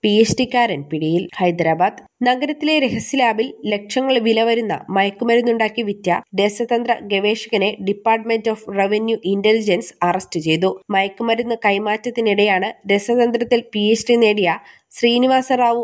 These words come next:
അറസ്റ്റിലായത്. മ്യൂ മ്യൂ എന്നറിയപ്പെടുന്ന മെഫ്രിട്രോണാണ് ഇയാൾ രഹസ്യ ലാബിൽ നിർമ്മിച്ച് വിൽപ്പന നടത്തിയത്. റാഫുവിന്റെ കയ്യിൽ നിന്ന് അറുപത്തിമൂന്ന് ദശാംശം ഒന്ന് രണ്ട് ലക്ഷം രൂപ വില വരുന്ന മൂന്ന് ദശാംശം ഒന്ന് അഞ്ച് ആറ് കിലോഗ്രാം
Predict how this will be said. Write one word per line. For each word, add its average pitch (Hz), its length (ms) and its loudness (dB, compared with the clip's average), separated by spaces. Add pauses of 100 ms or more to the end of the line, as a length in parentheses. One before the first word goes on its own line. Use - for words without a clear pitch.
അറസ്റ്റിലായത്. 165 720 -2 (160)
മ്യൂ 254 280 6
മ്യൂ 311 200 6 (260)
എന്നറിയപ്പെടുന്ന 233 680 0 (440)
മെഫ്രിട്രോണാണ് 226 960 0 (100)
ഇയാൾ 214 260 0
രഹസ്യ 202 380 -4
ലാബിൽ 214 300 0
നിർമ്മിച്ച് 208 460 -4
വിൽപ്പന 185 400 -4
നടത്തിയത്. 165 460 0 (200)
റാഫുവിന്റെ 214 540 -2
കയ്യിൽ 214 300 2
നിന്ന് 214 240 0 (140)
അറുപത്തിമൂന്ന് 220 680 0
ദശാംശം 233 460 -2 (120)
ഒന്ന് 208 300 2
രണ്ട് 233 240 0
ലക്ഷം 226 340 -2
രൂപ 214 300 2
വില 202 240 -2
വരുന്ന 214 300 -2 (140)
മൂന്ന് 226 320 8
ദശാംശം 247 580 0
ഒന്ന് 220 320 2
അഞ്ച് 220 280 -2 (100)
ആറ് 208 240 2
കിലോഗ്രാം 208 520 -2